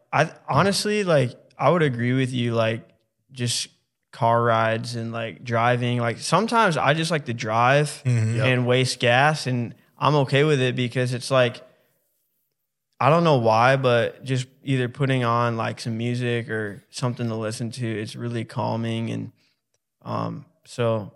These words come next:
Speaker 1: yeah, I would say, like, that's a good form of rest for me.
Speaker 3: It's cool, man.
Speaker 1: Yeah.
Speaker 3: Yeah.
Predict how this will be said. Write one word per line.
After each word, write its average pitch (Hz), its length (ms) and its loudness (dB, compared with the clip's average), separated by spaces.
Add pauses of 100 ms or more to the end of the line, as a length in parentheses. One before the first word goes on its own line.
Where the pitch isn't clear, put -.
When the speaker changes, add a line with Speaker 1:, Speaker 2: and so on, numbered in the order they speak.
Speaker 1:
yeah, 127 240 2
I 127 60 4
would 131 100 -2
say, 123 300 -2
like, 113 280 -2
that's 117 300 -4
a 110 140 -6
good 117 260 -4
form 113 260 -4
of 110 120 -6
rest 113 460 -4
for 117 220 -14
me. 117 440 -6 (800)
Speaker 3:
It's - 80 -20
cool, 120 220 -2
man. 107 240 -4 (200)
Speaker 1:
Yeah. 117 140 -10
Speaker 3:
Yeah. 117 240 2